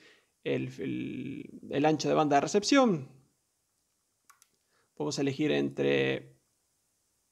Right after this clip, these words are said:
fíjense, full, tres mil, full ideal para, para modos digitales, tres mil, dos mil cuatrocientos, mil ochocientos para fonía,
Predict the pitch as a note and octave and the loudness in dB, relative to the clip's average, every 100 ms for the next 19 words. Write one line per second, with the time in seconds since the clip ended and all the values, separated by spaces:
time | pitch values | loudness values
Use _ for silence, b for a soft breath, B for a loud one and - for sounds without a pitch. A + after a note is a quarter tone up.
0 | _ _ _ - C3+ C3 C#3+ C3+ - _ | _ _ _ -8 -6 -4 -4 -4 -6 _
1 | _ _ _ - - A3+ C4+ C#4+ - _ | _ _ _ -8 4 6 6 0 -10 _
2 | _ _ _ G3 _ _ _ _ _ _ | _ _ _ -20 _ _ _ _ _ _
3 | _ _ _ _ _ D3+ C#3+ G#3 B3 B3 | _ _ _ _ _ -8 -2 0 0 -2
4 | - _ _ _ _ _ _ _ _ _ | -6 _ _ _ _ _ _ _ _ _
5 | _ _ b b - C4 F#3 D3+ D#3+ E3 | _ _ b b 4 6 8 6 4 4
6 | D3+ C#3 C3+ C3+ C3 C3 B2 B2+ B2+ - | 4 4 4 0 -2 -6 -8 -12 -16 -20
7 | _ _ _ _ _ _ _ _ D#3+ D3+ | _ _ _ _ _ _ _ _ 0 6
8 | F3 D#3+ E3 F#3 A#3 A3+ A3 A3 - b | 6 6 4 2 4 4 4 0 -12 b
9 | b b _ - D#3+ F#3+ F#3+ E3+ D3+ E3 | b b _ -6 0 4 4 2 0 0
10 | E3 - C#3+ F3 E3+ D3 D3+ C3 E3+ D#3 | 0 0 -2 -2 -2 -2 -4 -2 -2 -2
11 | - C3 F3 D#3+ D3 C3+ C#3+ C#3 C3+ C3+ | -2 -2 -2 -2 -6 -4 -2 0 0 0
12 | C3+ B2+ F3+ F3+ G3 F#3+ G3 | -2 -2 2 4 4 4 0